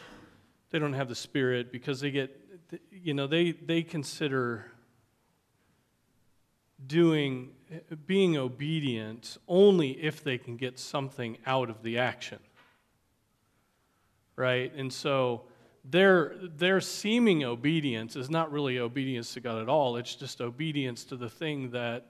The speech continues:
is gonna get me off the hook, or obedience for the thing that's gonna get me what I want.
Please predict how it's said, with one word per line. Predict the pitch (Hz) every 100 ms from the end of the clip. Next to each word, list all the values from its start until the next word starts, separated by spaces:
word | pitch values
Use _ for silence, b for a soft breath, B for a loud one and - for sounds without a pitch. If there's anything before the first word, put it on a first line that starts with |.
| _
is | 147 127
gonna | 139 123
get | 120 135 135 - -
me | 127 127 123
off | 139 120 -
the | 113
hook, | 113 208 - -
or | 117 113
obedience | 117 113 135 131 120 120 -
for | - 120
the | 110
thing | - 131 117
that's | 113 -
gonna | 123
get | 120 131 131
me |
what | 120 123
I | 120
want. | 113 120 101 -